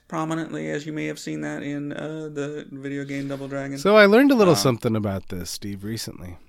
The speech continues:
Speaker 1: Hmm.
Speaker 2: Um, so I was talking with the medievalist on over at Double Dragon. We, every now and again, we will interview a medievalist. Um, he was saying that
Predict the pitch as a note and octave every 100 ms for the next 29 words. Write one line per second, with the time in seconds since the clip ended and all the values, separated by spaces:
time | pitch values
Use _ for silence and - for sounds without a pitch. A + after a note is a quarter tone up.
0 | _ _ - _ _ _ _ - G2 E2
1 | - - - - - G2+ G2+ G#2 - G2+
2 | G2 A#2 A2 B2+ B2 A2+ A#2 A2+ A2 G2+
3 | B2 - B2 B2 - B2 C3+ F3 B2+ C3
4 | E3 F3 E3+ C#3+ C3 D3 C#3 A#2+ A#2+ -
5 | _ A2+ A2+ C#3 C3 A#2+ G#2+ A2 A2 A2
6 | A2+ A#2 - A#2 A2 A2 G2+ G2 A2+ A2+
7 | F#2+ - - - - - - - - _
8 | _ D3 C#3+ C3+ C3 - - - G#3 D4
9 | F4+ - - C4 G3+ A#2+ A#2 A#2+ B2